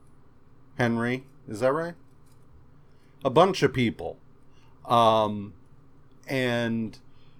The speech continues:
what's happening is they're bringing back Ben Reilly, um, who has the backing of the corporation, uh,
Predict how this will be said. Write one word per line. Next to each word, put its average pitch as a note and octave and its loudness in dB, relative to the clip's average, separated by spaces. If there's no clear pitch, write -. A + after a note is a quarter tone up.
what's B2+ 2
happening E3+ 4
is A#2+ 0
they're B2 2
bringing D#3 2
back C3 4
Ben A2+ 2
Reilly, F#2 -2
um, G2+ 2
who C3+ 4
has C3 4
the A#2 -2
backing B2+ 4
of A2 2
the G2+ 0
corporation, G2+ 2
uh, F#2 0